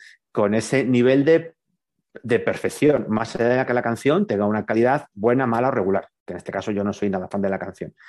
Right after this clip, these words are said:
Eh, yo creo que desde Beth, cuando fue con Dime, que quedamos como el culo, pero también porque hubo los fallos de sonido que fueron garrafales, pero entonces sí que habían preparado el número, eh,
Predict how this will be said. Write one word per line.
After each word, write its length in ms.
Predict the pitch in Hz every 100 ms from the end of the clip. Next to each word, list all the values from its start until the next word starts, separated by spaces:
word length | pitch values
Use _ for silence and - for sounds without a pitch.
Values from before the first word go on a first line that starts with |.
| - - - - _ _ _ _ -
Eh, 680 | 113 113 107 104 101 95 - - 95 - 113
yo 200 | 113 127
creo 200 | 160 151
que 120 | 120
desde 400 | 113 104 107 104
Beth, 320 | - 165 -
cuando 200 | 113 110
fue 140 | 131
con 140 | 117 110
Dime, 340 | 135 170 226 -
que 80 | 101
quedamos 280 | 101 117 -
como 260 | 107 110
el 160 | 107 107
culo, 360 | 131 123 90 -
pero 140 | 87
también 240 | 85 92 98
porque 180 | - 104
hubo 260 | 107 - -
los 160 | 90
fallos 200 | - 95
de 60 | 104
sonido 380 | 104 113 113 -
que 100 | 101
fueron 400 | 95 98 95 - _ _
garrafales, 580 | 98 104 101 123 165 - - _ -
pero 280 | 110 101
entonces 520 | 95 95 117 117 160 165
sí 200 | - 101
que 240 | 135 - - -
habían 520 | 98 110 117 127 127
preparado 640 | 120 107 107 113 139 - -
el 140 | 101
número, 420 | 123 131 123 - _ - - _ _ _ _ _ _ - -
eh, 480 | 113 107 101 95